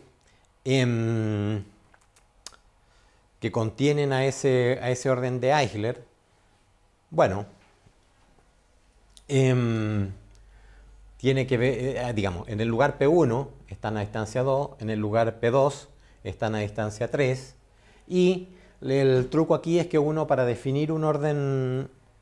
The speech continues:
un orden, un reticulado, em, uno lo define localmente en todos los lu-, en cada lugar, y lo único que tiene que chequear es que para algún orden dado,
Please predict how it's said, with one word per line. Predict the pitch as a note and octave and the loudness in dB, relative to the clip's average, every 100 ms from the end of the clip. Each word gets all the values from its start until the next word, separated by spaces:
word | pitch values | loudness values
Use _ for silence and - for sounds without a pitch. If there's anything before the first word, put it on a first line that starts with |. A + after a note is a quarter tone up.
| _ D3+ | _ -10
un | G2+ - | -8 -4
orden, | G2 A2 G2+ | 0 2 2
un | G2+ G#2 F#2+ | 0 -4 -4
reticulado, | F2+ F2 G2 G2+ G#2+ G2 F2 F2 F2+ - _ _ _ _ _ _ _ _ _ | -6 -4 -2 0 0 0 -2 -6 -10 -18 _ _ _ _ _ _ _ _ _
em, | A2 A2+ A2+ A2+ A2+ G#2 G#2 G2+ - _ - _ _ | 0 2 2 2 0 -2 -4 -6 -14 _ -20 _ _
uno | B2+ C3 B2+ C3 | 0 2 0 -2
lo | A#2+ G#2+ A2 | 0 4 4
define | A2 C#3+ C3+ C3+ C#3+ C#3 - _ _ | 2 0 0 0 -2 -6 -20 _ _
localmente | G#2+ A2+ A2+ D#3+ D#3+ D#3+ E3 E3+ E3 F3+ B2 | 2 4 6 6 4 4 2 2 0 -4 -2
en | B2 | -4
todos | C#3+ C#3+ | 0 0
los | C#3+ | 0
lu-, | D3 D3 D3+ C3 - | 0 -2 -2 -8 -4
en | A2 A2+ | -4 0
cada | C#3 C#3+ | 2 4
lugar, | E3 D#3 G#2 - - _ _ _ _ _ _ - | 4 4 2 0 -14 _ _ _ _ _ _ -6
y | C3+ | 0
lo | C#3 | 2
único | D3+ F3 | 2 0
que | D#3 | -2
tiene | E3 D#3+ | -2 -4
que | |
chequear | D3+ C3 D3 D#3 | -4 0 2 2
es | D#3 | 2
que | C3+ | -2
para | - A2+ A2+ A2 - _ | 0 2 2 0 -8 _
algún | G#2+ A#2 C3+ E3 | 0 2 2 2
orden | D#3+ D3 C#3+ C#3+ | 2 2 -2 2
dado, | D#3 E3 F3 F3 | 4 4 2 -2